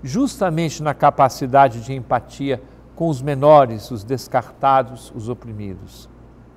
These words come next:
Ele é Deus benigno, solícito, fiel,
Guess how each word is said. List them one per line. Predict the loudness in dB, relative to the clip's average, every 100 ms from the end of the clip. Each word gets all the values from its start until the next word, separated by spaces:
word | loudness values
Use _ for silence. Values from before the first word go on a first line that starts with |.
| -20 -20 -20 _ -20 -20 _ -20 -20 -20 -14 -8
Ele | 2
é | 4
Deus | 6 4 4
benigno, | 0 2 0 -2 -8 -12
solícito, | -6 -2 0 0 -4 -10 -14
fiel, | -8 2 6 6 4